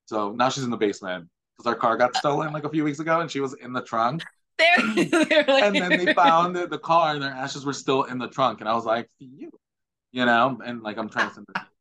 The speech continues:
Speaker 1: that's a
Speaker 2: She's
Speaker 1: whole
Speaker 2: not getting
Speaker 1: different
Speaker 2: off that <laughs> property. Like, she's
Speaker 1: Which is funny. I'll write more poetry about that later 'cause that shit was a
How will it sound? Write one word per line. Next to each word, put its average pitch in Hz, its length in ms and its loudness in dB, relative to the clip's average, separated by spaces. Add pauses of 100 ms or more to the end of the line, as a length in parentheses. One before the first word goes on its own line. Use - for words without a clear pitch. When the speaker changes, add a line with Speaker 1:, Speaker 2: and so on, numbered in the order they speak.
(520)
Speaker 1:
that's - 160 -4
a 269 40 0
Speaker 2:
She's 285 80 -2
Speaker 1:
whole 302 100 4
Speaker 2:
not 294 120 2
getting 302 220 2
Speaker 1:
different - 0 -
Speaker 2:
off 285 180 2
that 285 520 -2
<laughs> - 40 -8
property. 269 800 -2
Like, 262 360 -8
she's 269 180 -10 (180)
Speaker 1:
Which - 160 -4
is - 80 -6
funny. 160 160 2
I'll 113 120 4
write 135 240 0
more 117 120 0
poetry 113 300 0
about 107 160 0
that 104 100 -2
later 104 200 -4
'cause 107 100 -12
that 107 100 -6
shit 123 120 -10
was 95 80 -8
a 92 120 -6